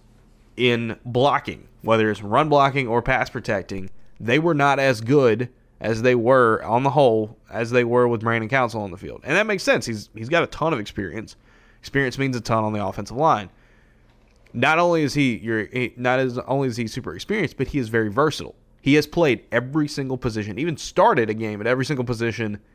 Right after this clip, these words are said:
on the offensive line during his college football career, right? So if you wanna mix and match, right? If you wanna figure out, okay, maybe this guy's better at guard than tackle, if this guy's better at tackle than guard,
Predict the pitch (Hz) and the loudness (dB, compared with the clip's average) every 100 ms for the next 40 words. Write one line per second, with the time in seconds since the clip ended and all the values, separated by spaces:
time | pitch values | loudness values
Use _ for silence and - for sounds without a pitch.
0 | _ _ _ _ _ _ _ _ _ - | _ _ _ _ _ _ _ _ _ -2
1 | 127 160 156 156 139 123 113 113 110 90 | 0 2 2 0 -4 2 4 4 0 -6
2 | 110 131 127 - 117 107 110 107 101 - | -2 0 0 0 0 0 -2 -4 -4 -4
3 | 92 64 80 117 - _ _ _ _ _ | -8 -6 -4 -4 -6 _ _ _ _ _
4 | _ _ _ _ _ _ - 151 135 113 | _ _ _ _ _ _ -2 4 6 4
5 | 104 _ _ _ _ - 107 143 190 196 | 0 _ _ _ _ -14 -2 4 4 4
6 | 196 185 - 202 202 147 - - - - | 0 -4 -2 0 2 0 -4 -16 -20 -8
7 | 110 117 131 - 95 98 117 139 147 - | 0 2 2 -4 -14 -6 -2 0 0 0
8 | 151 139 127 127 113 110 104 113 110 131 | 0 4 4 4 0 -8 -4 -4 -2 -4
9 | - 135 120 123 110 85 101 120 135 135 | 0 0 2 0 0 -6 -2 2 2 2
10 | 101 101 151 160 185 170 _ _ - 107 | -4 -4 -2 0 0 -2 _ _ -12 -6
11 | 117 117 113 107 104 90 127 113 110 101 | -4 0 0 0 -2 -2 0 0 0 -4
12 | 98 117 127 120 | 0 4 6 4